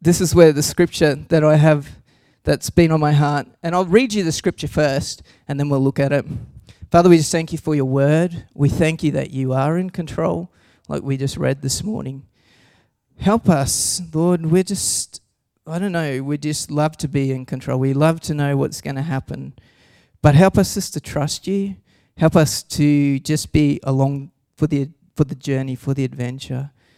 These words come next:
I pray in Jesus' name. And in Mark chapter five, and this is the, um, the, uh, scripture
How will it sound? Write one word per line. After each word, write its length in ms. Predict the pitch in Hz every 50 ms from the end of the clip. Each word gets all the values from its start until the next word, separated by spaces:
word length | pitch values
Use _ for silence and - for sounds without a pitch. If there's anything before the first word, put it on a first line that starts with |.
| _ _ _
I 60 | -
pray 260 | - - - 131 131
in 120 | 127 123 120
Jesus' 460 | - 120 120 123 - - - - -
name. 260 | - 123 120 131 139 - - - _ _ _ _ _ _ _ _ _ _ _ _ - - _ _ _ _ _ -
And 140 | - 151
in 240 | 180 196 202 202 190 - _ _ _
Mark 380 | 175 151 165 185 202 214 220 -
chapter 320 | - - 202 185 - - 165
five, 560 | - - 156 151 151 151 147 143 147 143 - _ - - - - - _ _ _ _ _ _ _ _ _ _ _ _ _ _ _ _ _ _ -
and 180 | 160 156 156
this 200 | 165 180 - -
is 220 | 185 175 143 - -
the, 200 | 156 151 147 143
um, 420 | 135 135 135 135 131 123 - - - _ _ _ _ _ - _ _ _ _ _ _ _ _ _ _
the, 480 | - 135 143 135 131 135 135 131 135 139
uh, 280 | 131 127 123 123 120
scripture 680 | 127 - - - - 156 147 - - - 139 135 131